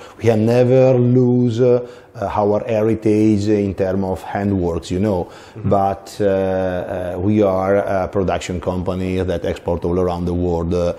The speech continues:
Speaker 1: uh, huge quantities, so we have to work, uh, and we have to push the technology too. So it's a, it's a light of, it's a qui-, a kind of, uh, mix between the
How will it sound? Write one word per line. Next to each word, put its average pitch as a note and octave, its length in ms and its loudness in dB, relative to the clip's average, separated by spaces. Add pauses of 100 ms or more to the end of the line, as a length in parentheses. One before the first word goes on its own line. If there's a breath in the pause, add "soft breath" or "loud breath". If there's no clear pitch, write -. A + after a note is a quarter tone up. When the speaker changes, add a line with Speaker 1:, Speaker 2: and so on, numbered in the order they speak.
(300 loud breath)
Speaker 1:
uh, E2+ 200 -2
huge A#2 440 0
quantities, G2+ 640 -2
so F#2 480 0
we G#2+ 140 -4
have F2+ 300 -2
to G2+ 60 -2
work, F2 520 -2
uh, F2 540 -4
and E2+ 100 -6
we F2 100 -2
have E2+ 200 -2
to F#2 80 -6
push E2+ 240 -4
the F2 100 -4
technology D#2+ 520 -6
too. D#2 320 -6 (240 loud breath)
So - 300 0 (140 loud breath)
it's A2 140 0
a, G#2 100 2 (120)
it's A2 140 -2
a A2 60 2
light G2 340 0
of, F2+ 300 -4
it's G2 140 -4
a A2 60 -4
qui-, F#2+ 140 -4 (220)
a F2 80 -8
kind F#2 260 -4
of, E2+ 240 -6
uh, E2+ 120 -2
mix A#2 400 0
between G2 500 0
the E2 180 -2